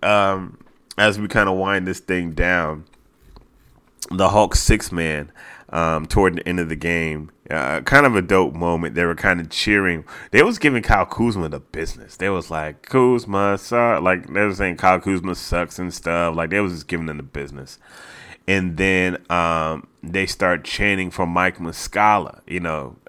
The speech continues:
Mike Muscala was a fan favorite here in Atlanta, you know. Um, real quick, Mike Muscala story. I remember Mike when he first got, when he first came to the Hawks, wasn't getting any playing time, any burn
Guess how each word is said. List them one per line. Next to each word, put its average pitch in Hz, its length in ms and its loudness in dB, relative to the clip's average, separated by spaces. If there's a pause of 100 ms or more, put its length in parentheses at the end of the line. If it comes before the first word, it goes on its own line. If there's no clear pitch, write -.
(160)
Mike 107 320 0
Muscala 135 540 2
was 104 160 2
a 76 80 -4
fan 98 500 -2
favorite 82 640 -2
here 80 300 -4
in 76 120 -8
Atlanta, 60 680 -14
you 76 160 -12
know. 73 280 -10 (680)
Um, 80 640 2 (600)
real 120 220 8
quick, 113 280 2
Mike 87 200 0
Muscala 73 440 -4
story. - 380 -12 (1120)
I 101 80 8
remember 113 340 4
Mike 98 300 0
when 90 140 -6
he 90 100 -8
first 90 400 -4
got, - 380 -2
when 92 160 -2
he 95 80 -2
first 90 320 -2
came 85 240 -4
to 87 100 -4
the 82 80 -2
Hawks, 76 380 -6
wasn't 98 240 0
getting 87 240 -2
any 87 180 -4
playing 85 460 -6
time, 78 400 -2
any 82 180 -6
burn 76 580 -6